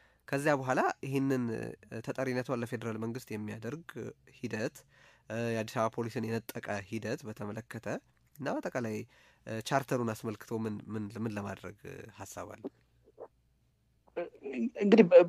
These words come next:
Speaker 2: በ-፣ በእኛ በኩል አሁን ዝርዝር የሆነው ማለት ነው በአጠቃላይ በአገር ደረጃ ምን አይነት መስፈርት መቀመጥ አለበት፣ ምን ሁኔታ ታሳቢ ተደርጎ ነው የፌዴራል አደረጃጀቱ መሻሻል ያለበት፣ ህገ መንግስቱ መሻሻል ያለበት የሚል የመፍትሄ ሀሳብ አለ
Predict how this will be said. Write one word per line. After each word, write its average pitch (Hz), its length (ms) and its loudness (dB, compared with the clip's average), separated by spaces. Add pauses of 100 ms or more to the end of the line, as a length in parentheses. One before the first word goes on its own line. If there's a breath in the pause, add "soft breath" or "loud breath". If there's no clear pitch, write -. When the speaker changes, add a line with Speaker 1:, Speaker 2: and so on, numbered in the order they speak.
Speaker 2:
በ-፣ 170 220 12
በእኛ 180 340 12
በኩል 240 420 10
አሁን 147 200 6
ዝርዝር 170 400 4
የሆነው 151 360 8
ማለት 113 360 -4
ነው - 140 -20 (340)
በአጠቃላይ 117 760 4
በአገር 131 380 8
ደረጃ 139 360 4
ምን 127 180 4
አይነት 127 280 4
መስፈርት - 380 0
መቀመጥ 98 420 -2
አለበት፣ 78 420 -6 (680 loud breath)
ምን 170 240 10
ሁኔታ 160 400 10
ታሳቢ 139 440 8
ተደርጎ 127 420 4
ነው 123 120 4
የፌዴራል 120 380 6
አደረጃጀቱ 113 640 4
መሻሻል 95 460 -2
ያለበት፣ - 400 -14
ህገ - 220 4
መንግስቱ 120 340 4
መሻሻል 104 440 2 (420 soft breath)
ያለበት 113 440 10
የሚል 214 240 12
የመፍትሄ 226 420 12
ሀሳብ 220 380 10
አለ 78 140 -8